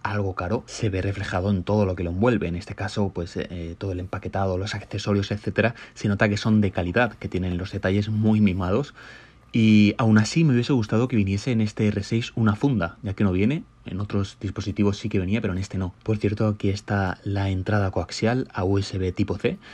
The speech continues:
U S B tres punto uno, por cierto, y como veis, pues hasta el cable está mimado. Es un cable, mm, de lujo, se nota evidentemente que aquí hay pasta. Por cierto, también tiene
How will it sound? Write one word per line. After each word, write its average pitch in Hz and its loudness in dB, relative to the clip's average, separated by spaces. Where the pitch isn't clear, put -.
U 120 2
S 107 2
B 101 6
tres 110 0
punto 92 0
uno, 107 0
por 95 -4
cierto, - -4
y 107 -4
como 101 0
veis, 98 0
pues 107 -6
hasta - -2
el 107 -2
cable 101 0
está 107 -10
mimado. 92 -4
Es - -8
un 101 -4
cable, 95 0
mm, 95 0
de 92 0
lujo, 101 -2
se - -10
nota 95 -4
evidentemente 101 -2
que - -4
aquí 120 -2
hay 98 0
pasta. 113 -2
Por 107 -6
cierto, 107 0
también 98 -2
tiene 107 2